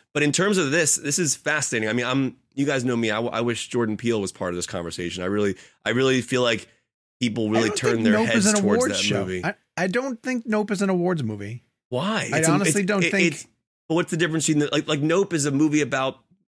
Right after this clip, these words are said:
Speaker 1: movie making and filmmaking and, and, and just as, you know, uh,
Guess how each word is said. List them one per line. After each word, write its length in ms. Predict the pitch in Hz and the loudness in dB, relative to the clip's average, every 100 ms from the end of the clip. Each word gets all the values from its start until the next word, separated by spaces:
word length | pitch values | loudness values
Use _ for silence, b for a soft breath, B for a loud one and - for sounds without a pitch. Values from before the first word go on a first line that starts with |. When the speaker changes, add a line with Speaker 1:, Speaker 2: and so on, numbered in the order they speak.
| _ _ _ _ | _ _ _ _
Speaker 1:
movie 280 | 180 247 233 | 0 4 4
making 340 | 107 95 101 | 2 -2 -4
and 80 | 95 | -4
filmmaking 640 | - 156 190 117 - 101 | -2 0 0 -2 -2 -2
and, 140 | 98 104 | -2 -2
and, 160 | 113 | -2
and 200 | 117 120 | 0 0
just 240 | 117 143 139 | 0 0 0
as, 220 | 120 - | -2 -2
you 180 | 139 151 | -2 0
know, 80 | 139 | 0
uh, 220 | - 127 | 0 -4